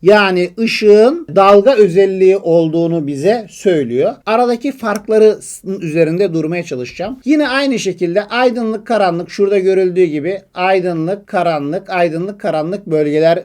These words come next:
meydana geliyor. Ama burada bir durum var arkadaşlar.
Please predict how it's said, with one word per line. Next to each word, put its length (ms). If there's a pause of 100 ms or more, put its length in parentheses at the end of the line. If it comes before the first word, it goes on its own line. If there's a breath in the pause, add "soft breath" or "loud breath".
(140)
meydana 680
geliyor. 680
Ama 400
burada 640
bir 160
durum 320
var 120
arkadaşlar. 680